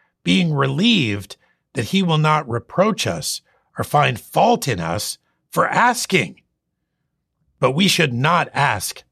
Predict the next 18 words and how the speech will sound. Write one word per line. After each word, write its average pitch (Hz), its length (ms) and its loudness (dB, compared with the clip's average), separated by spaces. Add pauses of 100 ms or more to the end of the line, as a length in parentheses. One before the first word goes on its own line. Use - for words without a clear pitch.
(180)
doubting. 117 560 -2 (640)
James 123 340 -2
one, 123 300 0
six - 320 -4
and 90 120 -8
seven. 147 440 -2 (800)
"But 107 180 -4
let 180 200 2
him 185 220 2
ask 147 440 -2
in 147 140 2
faith, - 580 -4 (140)
nothing 190 460 2
wavering. 175 580 0 (580)
For 120 140 2
he 247 180 2
that 170 200 0
wavereth 135 720 0